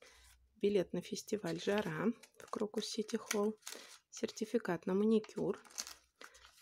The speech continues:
Видеосюрприз. Сертификат в планетарий.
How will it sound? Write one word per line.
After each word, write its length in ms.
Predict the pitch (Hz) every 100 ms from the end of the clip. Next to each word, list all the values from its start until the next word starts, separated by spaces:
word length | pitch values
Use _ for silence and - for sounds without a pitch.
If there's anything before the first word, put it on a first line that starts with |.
| -
Видеосюрприз. 1080 | 214 185 156 165 214 - 240 - 247 247 - - - _ - - -
Сертификат 720 | - - - 226 240 226 175
в 40 | -
планетарий. 800 | - 214 233 220 165 165 233